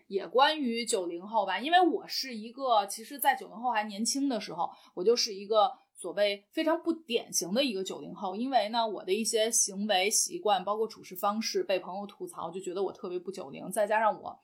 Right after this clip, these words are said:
非常好的朋友，基本都是一些八二、八三年的。然后呢，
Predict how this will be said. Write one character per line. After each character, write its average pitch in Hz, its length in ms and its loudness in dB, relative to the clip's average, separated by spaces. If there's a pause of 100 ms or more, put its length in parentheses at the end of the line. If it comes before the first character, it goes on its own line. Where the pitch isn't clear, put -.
(360)
非 254 140 0
常 240 160 6
好 - 180 -10
的 151 80 -14
朋 160 200 -14
友， 202 100 -10
基 220 140 -6
本 170 160 -4
都 202 160 0
是 202 180 0
一 185 80 0
些 208 240 2
八 214 140 4
二、 180 120 4
八 208 160 0
三 226 280 -4
年 180 220 -10
的。 - 120 -10
然 190 140 2
后 247 100 4
呢， 214 140 2